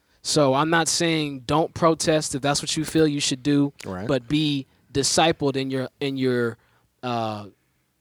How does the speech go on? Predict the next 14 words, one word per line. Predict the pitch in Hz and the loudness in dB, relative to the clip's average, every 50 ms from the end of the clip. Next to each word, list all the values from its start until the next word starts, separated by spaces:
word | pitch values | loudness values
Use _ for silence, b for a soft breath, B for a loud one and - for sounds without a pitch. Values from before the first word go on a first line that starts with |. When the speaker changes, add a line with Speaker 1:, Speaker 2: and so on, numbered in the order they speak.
| _ _ _ | _ _ _
Speaker 1:
actions. | - 151 151 - - - 120 101 - - - - - - | -2 0 0 0 -2 -4 -4 -8 -10 -10 -10 -10 -10 -2
Speaker 2:
Right. | 113 107 95 98 - _ _ _ _ B B B B B B B - | -2 -2 -2 -2 -6 _ _ _ _ B B B B B B B -4
Be | 110 110 107 | 0 2 2
a | 101 98 | 2 0
follower | - - - 123 113 113 110 101 98 92 | 0 2 4 4 4 6 4 2 2 0
of | 92 - | -2 -4
Christ, | - - 95 90 95 - - | -4 -4 -4 -2 -2 -4 -4
an | - - 95 | -4 -4 -6
untamed | 104 107 101 - 117 107 110 104 95 87 | -6 -6 -4 -4 -4 -4 -4 -4 -4 -6
disciple | 98 95 - - - - - 107 110 110 - 101 101 | -4 -2 -2 0 0 0 0 -2 -4 -4 -4 -6 -6
for | 95 - - 87 85 | -6 -6 -8 -10 -10
Christ | - - - - - - 139 165 196 151 82 - - - | -10 -16 -20 -12 -8 -8 -6 -4 -4 -4 -2 -4 -4 -2
as | - 98 90 - | -4 -4 -4 -2
you're | 101 92 95 | -2 -4 -4